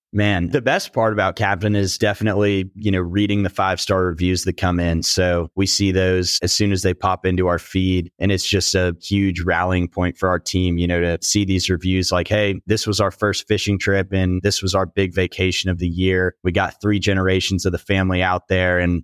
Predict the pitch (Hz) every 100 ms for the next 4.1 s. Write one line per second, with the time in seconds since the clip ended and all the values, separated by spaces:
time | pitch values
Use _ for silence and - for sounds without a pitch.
0 | _ 90 87 98 95 95 - 92 90 98
1 | 90 87 - 95 90 - 92 90 - 92
2 | 90 - 90 87 87 78 95 85 92 95
3 | - 82 101 92 - 98 92 90 87 -